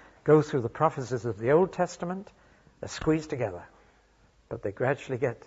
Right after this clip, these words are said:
spread out in the new, between the first and second comings of Christ, and between the first resurrection and the second, and the whole thing becomes clearer, and the valleys in between the peaks become clear.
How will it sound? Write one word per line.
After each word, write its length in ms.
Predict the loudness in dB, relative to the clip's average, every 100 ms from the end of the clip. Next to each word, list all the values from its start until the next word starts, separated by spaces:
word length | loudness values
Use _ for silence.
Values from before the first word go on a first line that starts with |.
| -18
spread 400 | -16 -10 -8 -6
out 260 | -4 -6 -8
in 120 | -10
the 80 | -8
new, 300 | -8 -10 -12 -20 _ _ _ -16
between 320 | -4 -2 -2
the 100 | -4
first 340 | -4 -4 -4
and 100 | -10
second 380 | -8 -8 -8 -10
comings 340 | -8 -6 -6
of 100 | -10
Christ, 420 | -6 -6 -6 -12 -20 -20 -20 -12
and 120 | -10
between 300 | -8 -4 -4
the 60 | -4
first 320 | -4 -4 -4
resurrection 500 | -8 -6 -10 -10 -12
and 80 | -12
the 80 | -6
second, 360 | -6 -6 -12 -14 -20 -20 _ -18 -8
and 220 | -6 -6 -10 -10 -2
the 100 | 2
whole 200 | 4 2
thing 220 | 0 -6
becomes 380 | -6 -6 -8 -8
clearer, 420 | -2 -2 -2 -8 -14 -12
and 160 | -6 -4
the 60 | -2
valleys 420 | 0 0 0 -4
in 160 | -6
between 320 | -6 -4 -4 -4
the 80 |
peaks 520 | -6 -8 -8 -12 -20 -20 _ -16
become 260 | -12 -10 -10
clear. 360 | -8 -10 -12